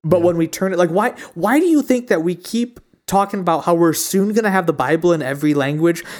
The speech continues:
Speaker 1: and somehow every year that, that goal date becomes a year later? It's 'cause we've got, like, fifteen different organizations in Dallas that are all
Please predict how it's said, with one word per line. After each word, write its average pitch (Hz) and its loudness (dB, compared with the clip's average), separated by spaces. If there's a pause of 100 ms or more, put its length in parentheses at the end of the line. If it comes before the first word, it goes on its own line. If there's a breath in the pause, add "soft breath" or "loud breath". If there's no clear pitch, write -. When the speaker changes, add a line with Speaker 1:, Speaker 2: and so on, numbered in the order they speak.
Speaker 1:
and 160 0
somehow 220 2
every 175 -2
year 160 2
that, 147 0 (440)
that 131 -2
goal 156 4
date 165 4
becomes 160 -2
a 135 -2
year 143 0
later? 151 -2 (160 loud breath)
It's - -14
'cause 262 2
we've 277 -2
got, 302 -2
like, 202 -2
fifteen 262 -2
different 208 -2 (480)
organizations 180 2
in 156 -2
Dallas 147 0 (260 loud breath)
that 151 2
are 147 2
all 180 0